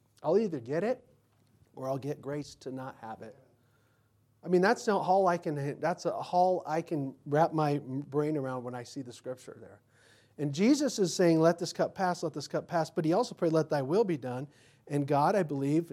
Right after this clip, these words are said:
enabled him to go forward after this. The Bible says an angel came, one of the other Gospels came and strengthened him. Do you know that? An angel came, ministers of God.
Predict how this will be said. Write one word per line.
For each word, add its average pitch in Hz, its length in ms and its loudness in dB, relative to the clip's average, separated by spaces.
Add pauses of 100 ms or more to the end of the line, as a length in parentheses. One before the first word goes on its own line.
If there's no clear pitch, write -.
enabled 147 540 0
him 147 260 -8
to 156 120 -10
go 131 220 -6
forward 202 420 -4
after 120 260 -10
this. - 160 -18
The 156 60 -10
Bible 277 260 -6
says 180 180 -12
an 151 80 -6
angel 180 300 -6
came, 170 320 -10
one 156 160 -8
of 185 80 -8
the 160 60 -4
other 139 120 -6
Gospels 143 380 -10
came 180 240 -2
and 131 100 -6
strengthened 185 520 -4
him. 190 340 -4 (1700)
Do 170 80 -8
you - 20 -2
know 208 140 -2
that? 247 280 0
An 151 160 -10
angel 220 360 -2
came, 208 480 -8
ministers 180 460 -6
of 147 140 -12
God. 156 420 -8